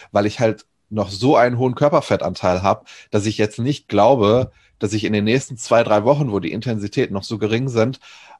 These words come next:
äh, Muskulatur in der Brust verliere oder, äh, am Trizeps. Also es ist, es ist schon irgendwie ein Wagnis und ich, ich poker darauf, dass ich in drei, vier Wochen wieder gewisse Gewichte bewege, wovon ich aber ausgehe. Also ich hab am Montag mit,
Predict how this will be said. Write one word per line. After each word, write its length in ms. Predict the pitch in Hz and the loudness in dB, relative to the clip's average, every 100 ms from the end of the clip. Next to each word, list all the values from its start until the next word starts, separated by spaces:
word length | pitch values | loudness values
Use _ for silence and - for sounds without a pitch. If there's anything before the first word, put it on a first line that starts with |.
| - | -2
äh, 360 | 107 104 101 - | 2 4 4 0
Muskulatur 560 | - 113 - 101 - 120 | -6 -6 -2 -2 0 0
in 80 | 101 | 0
der 80 | 90 | -2
Brust 280 | 95 - | -4 -6
verliere 500 | - 87 87 85 85 - _ | -4 -4 -4 -4 -4 -8 _
oder, 380 | 95 92 80 - | -2 0 0 -2
äh, 220 | - 98 92 | -4 0 0
am 160 | 92 | -2
Trizeps. 640 | 85 104 95 - 87 - - _ - _ | -6 -6 -6 -6 -6 -8 -18 _ -20 _
Also 120 | 98 | -6
es 120 | 95 95 | -6 -4
ist, 400 | 107 - - _ _ | -6 -6 -14 _ _
es 160 | - 95 | -8 -6
ist 140 | 104 | -4
schon 240 | - 143 120 | 2 2 2
irgendwie 680 | 113 113 113 117 110 110 - - _ _ | 0 0 -2 -2 0 2 0 -8 _ _
ein 180 | 107 90 | -6 0
Wagnis 640 | 101 98 - 135 160 - - | 2 2 0 -4 -4 -6 -8
und 200 | 98 87 | -6 -6
ich, 220 | - - - - _ - | -10 -20 -20 -20 _ -8
ich 200 | 98 - | -8 -2
poker 360 | 131 131 117 | 0 2 2
darauf, 340 | 110 104 104 - | 2 2 2 0
dass 160 | 104 | -2
ich 120 | 104 | -2
in 80 | 110 | -6
drei, 240 | 90 92 98 | 0 0 0
vier 180 | 104 | -2
Wochen 320 | 95 98 107 98 | 0 0 -2 -4
wieder 320 | 95 95 90 - - - - | 2 2 0 -10 -20 -14 -6
gewisse 420 | 98 117 117 107 | -2 0 -2 -2
Gewichte 380 | 95 104 110 98 | 0 0 -2 -6
bewege, 720 | 87 95 110 131 156 156 156 _ _ _ _ | -6 0 0 2 0 0 -4 _ _ _ _
wovon 320 | 95 98 107 104 | -8 -4 -2 -2
ich 100 | 98 | -2
aber 160 | 87 | 0
ausgehe. 380 | 110 113 - 95 | 2 2 0 -2
Also 160 | 92 92 | -2 -4
ich 100 | - | -2
hab 140 | - | 0
am 120 | 90 | 0
Montag 360 | 98 110 104 - | 0 0 -2 -4
mit, 240 | 87 - | -8 -8